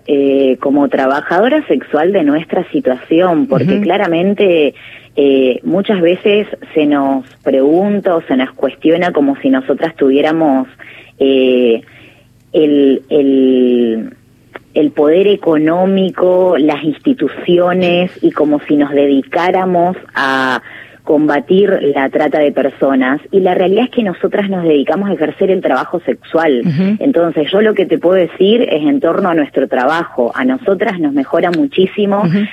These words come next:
Speaker 1: la calidad de vida, poder acceder a una obra social, poder acceder a una jubilación. Tenemos compañeras que tienen realmente más de cincuenta y cinco, sesenta, sesenta y cinco años y toda su vida han ejercido el trabajo sexual. Y no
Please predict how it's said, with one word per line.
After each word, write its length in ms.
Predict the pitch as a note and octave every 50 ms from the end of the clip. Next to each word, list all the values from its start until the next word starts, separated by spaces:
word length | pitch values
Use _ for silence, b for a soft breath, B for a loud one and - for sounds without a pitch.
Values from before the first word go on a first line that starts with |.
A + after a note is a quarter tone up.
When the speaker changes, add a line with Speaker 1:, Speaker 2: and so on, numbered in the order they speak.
| B B
Speaker 1:
la 200 | - D3+ D3 D3
calidad 440 | - D#3 D3 C#3+ D3 D3+ D#3+ F3 F#3+
de 140 | F#3 F3 D#3+
vida, 380 | E3 F3+ F#3 G3+ G#3 G#3 G#3
poder 280 | - D3+ C#3+ C#3+ C#3+ D3+
acceder 560 | D#3 D#3+ - - - C#3+ C3 C3+ D3+ E3+ F3+
a 80 | F3+ E3+
una 260 | E3 D#3+ D#3+ D#3 D3+
obra 240 | D3 C#3 C3+ C3+ -
social, 460 | D3 B2+ - - F#3 E3+ F3 F3+ -
poder 240 | - C#3 C3+ C3+ C#3
acceder 460 | C#3+ C#3 - - D3 B2 B2+ D3 D#3
a 60 | E3+ E3
una 120 | D#3 D3+
jubilación. 800 | D3 - C#3+ C3+ C3 B2 B2+ - - - F3+ F#3 F#3+ G3 G3+ G3 B B B B B B B
Tenemos 320 | - C#3+ C4 - F3 F3+ -
compañeras 560 | - F3+ D#3+ C#3+ D#3 D3+ D#3 D#3+ F3 F#3 -
que 100 | - C#3+
tienen 460 | C#3+ E3 E3 E3+ F3 F#3 F#3 D3+ B2
realmente 720 | B2+ C3 C3 C3 C#3 D#3+ F3+ F3+ E3 E3 F3+ G#3 E3 D3+
más 180 | C#3+ C#3+ D3 E3
de 120 | D#3 D3+
cincuenta 500 | - - D3 C#3 C3+ C3+ C3+ C3+ C3 C3
y 80 | C3 - -
cinco, 300 | - F#3 G3+ F#3 - C#3+ B2+
sesenta, 520 | - B2+ - - E3 F3 F3 - D3+ C3
sesenta 320 | - A#2+ - B2+ C3 B2+
y 120 | C3+ B2+ A#2+
cinco 360 | - E3+ - F3+ E3+ - D#3
años 340 | C#3+ D#3 E3+ F3 E3+ E3 - -
y 140 | C#3+ C3+
toda 300 | B2+ - D#3+ D#3+ F3+ F3+ F3 -
su 120 | D#3 D3+
vida 420 | E3 F#3 G3+ G#3 E3 D3 C3 - -
han 140 | D3+ D3+ D#3
ejercido 500 | D3 - D3+ C#3+ C3 - - D#3+ D#3+ D#3
el 80 | D3+
trabajo 380 | A2+ - C3 C#3 - - D3+ B2+
sexual. 560 | - B2 A#2+ - - - D#3+ D#3 E3 F#3 B B B B B B B B B B B
Y 300 | F#3+ F#3 F3 E3 - -
no 240 | - F#3+ G#3+ B3